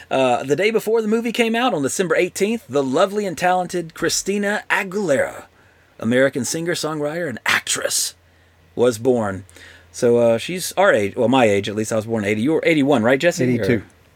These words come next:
Speaker 1: eighty-two, sorry.
Speaker 2: Hmm.
Speaker 1: Yeah. Uh, so, favorite Christina Aguilera song, top of your head?
Speaker 2: Um,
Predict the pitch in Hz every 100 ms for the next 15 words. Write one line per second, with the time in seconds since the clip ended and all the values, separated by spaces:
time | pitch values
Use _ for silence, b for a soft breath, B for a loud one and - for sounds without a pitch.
0 | _ _ _ _ _ _ _ 143 113 98
1 | - 78 - B 95 B B 107 104 92
2 | 120 101 - 113 - B B 220 226 190
3 | 170 185 151 131 131 120 - 113 101 104
4 | b b b b b b - 147 127 113
5 | 107 113 _ _ - 117 120 120 120 117
6 | 117